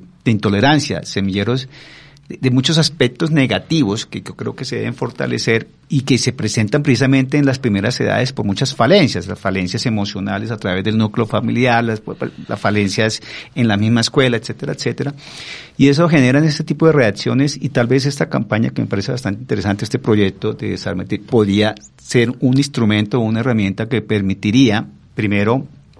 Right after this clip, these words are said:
trabajar en esas, en esas, en esas edades primarias, que es fundamental, donde hay que, eh, fortalecer afectos de que el día de mañana estos niños o estos jóvenes no sean personas que entren a, a,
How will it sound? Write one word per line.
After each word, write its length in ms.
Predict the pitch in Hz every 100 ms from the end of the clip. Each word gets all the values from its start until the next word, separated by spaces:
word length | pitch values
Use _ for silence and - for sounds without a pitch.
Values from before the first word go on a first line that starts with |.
| - - -
trabajar 440 | 135 107 101 117 123
en 80 |
esas, 360 | 131 131 139 - -
en 140 | 104
esas, 260 | 101 107 - -
en 180 | 107
esas 280 | 92 120 127
edades 380 | 98 101 107 123
primarias, 720 | - 107 107 104 98 104 - - - - - - -
que 100 | 117
es 100 | 104
fundamental, 600 | 135 123 117 104 104 107
donde 240 | 123 110
hay 140 | 98 101
que, 340 | 101 123 127
eh, 160 | - -
fortalecer 640 | - 131 117 110 101 113 113
afectos 580 | 113 - 110 - 131 117
de 160 | 101
que 260 | - 87 - - - - -
el 100 | 107
día 160 | 92 107
de 60 | 123
mañana 480 | 117 107 107 127
estos 320 | 117 110 - 110
niños 380 | 127 127 127 123
o 40 |
estos 220 | 101 113
jóvenes 360 | - 120 123 107
no 180 | 95 92
sean 440 | - 104 110 127 - - - - _ _ _ - - - _
personas 540 | 113 - 110 113 127
que 140 | 131 104
entren 260 | 95 117
a, 140 | 120 104
a, 200 | - -